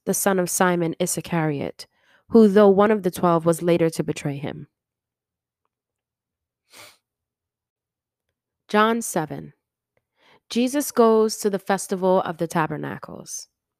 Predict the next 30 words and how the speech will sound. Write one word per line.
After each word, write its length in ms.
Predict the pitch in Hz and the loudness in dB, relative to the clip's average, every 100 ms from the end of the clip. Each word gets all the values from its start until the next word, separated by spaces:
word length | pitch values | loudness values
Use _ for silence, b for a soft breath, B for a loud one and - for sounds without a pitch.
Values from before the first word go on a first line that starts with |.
| _ B B B B 180 - | _ B B B B -4 0
After 320 | 311 - 320 | 2 2 4
this, 320 | 233 233 - | 4 4 0
Jesus 420 | 220 226 262 - | 0 2 0 2
went 380 | 226 220 - _ b b 202 | 2 2 0 _ b b 0
around 520 | 185 180 202 240 220 | 2 4 4 2 -2
G-, 80 | - | -2
in 180 | 202 196 | 0 2
Galilee, 600 | 185 175 190 160 87 170 _ _ _ _ | 2 2 2 -2 -6 -10 _ _ _ _
he 80 | 254 | 0
did 180 | 247 330 | 2 4
not 220 | 311 240 | 4 4
want 420 | 196 214 220 220 | 2 4 4 2
to 100 | - | -2
go 220 | 202 190 185 | 2 6 6
about 280 | 175 170 | 4 2
in 100 | - | 0
Judea 460 | 175 185 170 160 160 | -2 -2 0 0 -2
because 300 | 160 - 165 | -4 -6 -8
the 80 | 160 | -2
Jewish 360 | 196 214 - | 2 2 0
leaders 340 | 180 165 160 - | -2 -2 -2 -2
there 260 | 160 151 - B 156 | -2 -2 -6 B -4
were 100 | 190 | -2
looking 280 | 196 - 247 | -2 -4 -4
for 160 | - | 0
a 100 | 196 | 0
way 160 | 185 180 | 0 -4
to 160 | - 175 | -6 -10
kill 240 | 170 160 | -8 -8
him. 300 | 151 - | -10 -14